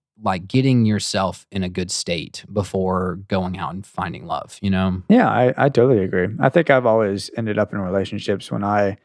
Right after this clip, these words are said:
Speaker 2: finally gave up on looking for relationships,
Speaker 1: Mm-hmm.
Speaker 2: um, which is a weird concept, but that's just kind of how it's always happened for me.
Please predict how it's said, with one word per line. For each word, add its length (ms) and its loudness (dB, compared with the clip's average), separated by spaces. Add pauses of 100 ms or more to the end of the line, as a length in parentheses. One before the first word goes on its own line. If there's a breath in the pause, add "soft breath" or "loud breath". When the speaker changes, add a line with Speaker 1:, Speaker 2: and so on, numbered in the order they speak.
(360)
Speaker 2:
finally 340 2
gave 260 0
up 240 0 (140)
on 240 -2
looking 400 -4
for 260 0
relationships, 920 -6 (100)
Speaker 1:
Mm-hmm. 760 -6
Speaker 2:
um, 580 -2 (200)
which 180 2
is 160 2
a 80 6
weird 560 4 (140)
concept, 760 0 (160)
but 240 0
that's 260 0
just 220 -6
kind 180 0
of 80 -4
how 180 0
it's 140 -4
always 280 2
happened 420 0
for 180 -4
me. 220 -4